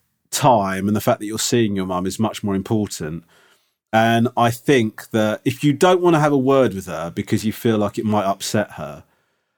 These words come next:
I think the better thing to do is just accept that she's gonna, you know, like, you don't have to start buying her gifts. Do the things that you think are the nice things to do. Spend time with her and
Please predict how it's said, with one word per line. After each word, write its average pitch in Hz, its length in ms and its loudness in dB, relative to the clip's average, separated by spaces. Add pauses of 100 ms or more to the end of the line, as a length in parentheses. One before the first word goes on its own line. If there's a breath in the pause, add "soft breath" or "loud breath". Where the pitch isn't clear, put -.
(380)
I 127 200 6
think 123 320 0
the 117 80 0
better 135 380 0
thing 107 260 -2
to 92 120 -12
do 87 380 -6 (100)
is 104 240 -2
just - 640 -2 (300)
accept 123 500 0
that 117 260 0
she's 117 260 -2
gonna, 113 260 0 (160)
you 131 160 -4
know, 101 140 0 (100)
like, 110 320 -6
you 123 180 -2
don't 127 160 0
have 117 140 -2
to - 80 -14
start 110 240 -2
buying 107 220 0
her 101 100 -2
gifts. - 560 -4 (640)
Do 143 220 4
the 135 80 2
things 120 260 2
that 120 80 -8
you 117 80 0
think 110 200 -4
are 104 40 -4
the 104 80 0
nice 101 260 -2
things 95 180 -8
to - 120 -12
do. 98 60 -2
Spend 127 340 2
time 104 260 -2
with 87 120 -10
her 85 320 -10
and 113 560 0